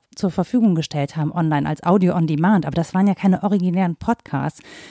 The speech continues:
Damit habe ich mich dann erst beschäftigt, als ich so in diese Podcast-Szene reingeplatzt bin und festgestellt habe, wie vielen Leuten ich da eigentlich auf die Füße trete,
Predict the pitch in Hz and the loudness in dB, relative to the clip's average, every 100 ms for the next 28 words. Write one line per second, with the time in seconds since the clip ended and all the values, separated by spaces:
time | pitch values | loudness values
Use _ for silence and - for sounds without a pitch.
0 | - - 196 277 247 233 220 - 196 208 | -10 0 4 6 4 2 0 2 0 0
1 | 220 196 - 220 - 214 - 185 180 - | -2 -6 -4 -4 -4 -6 -4 -4 -4 -4
2 | 180 180 180 175 170 170 - - - - | -2 0 0 2 2 0 -6 -20 -10 -2
3 | 226 - 214 208 - - 202 185 160 220 | -2 0 0 0 0 2 4 4 4 4
4 | 240 - 226 - - - 240 240 202 190 | 2 0 -2 -4 -4 4 6 4 2 -2
5 | - 202 - 190 196 - - 220 - 208 | -2 -4 -2 -2 -2 -4 -6 -2 4 4
6 | 175 202 - 185 - 175 185 196 185 185 | 6 4 2 0 0 0 0 0 -2 -4
7 | - 175 - 254 - - - 180 - 208 | -4 -2 0 0 -2 -6 -4 -2 2 2